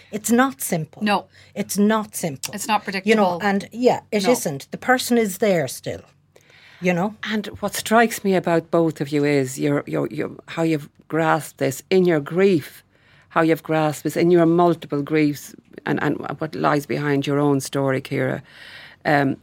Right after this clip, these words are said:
Speaker 3: the fact that this is ongoing, um, and it does, it must appear endless at times.
Speaker 2: It's like a boxing match sometimes. It is. You just, you think you know, you think you're ready for the next step.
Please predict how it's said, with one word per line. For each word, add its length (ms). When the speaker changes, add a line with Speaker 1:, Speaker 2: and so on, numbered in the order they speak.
Speaker 3:
the 100
fact 240
that 80
this 180
is 120
ongoing, 800
um, 460
and 100
it 120
does, 340
it 120
must 260
appear 300
endless 480
at 100
times. 540
Speaker 2:
It's 140
like 140
a 20
boxing 400
match 180
sometimes. 640
It 80
is. 280
You 140
just, 320
you 120
think 300
you 80
know, 440
you 120
think 180
you're 100
ready 280
for 160
the 80
next 200
step. 360